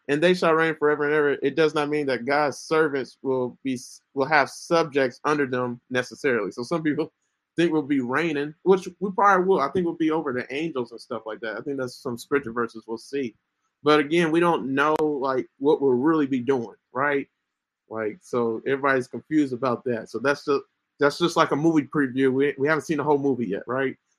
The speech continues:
So, but we do know we're God's servants.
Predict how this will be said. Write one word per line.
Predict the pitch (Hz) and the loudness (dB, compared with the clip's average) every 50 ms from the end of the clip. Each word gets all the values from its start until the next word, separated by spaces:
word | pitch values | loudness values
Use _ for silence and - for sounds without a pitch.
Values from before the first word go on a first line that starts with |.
| _ _ _ | _ _ _
So, | _ - 156 143 139 131 127 123 113 117 _ _ _ _ _ _ _ _ _ _ _ - | _ -2 0 2 2 2 0 -2 -4 -6 _ _ _ _ _ _ _ _ _ _ _ 4
but | 143 151 165 | 6 8 10
we | 170 170 175 | 10 8 6
do | 165 208 208 196 | 6 4 4 6
know | 190 185 180 | 6 6 6
we're | 175 165 139 | 4 4 2
God's | 127 165 170 170 165 151 - | 4 4 6 6 6 4 0
servants. | - - 190 185 160 127 120 95 - | -2 2 2 2 4 2 -2 -6 -8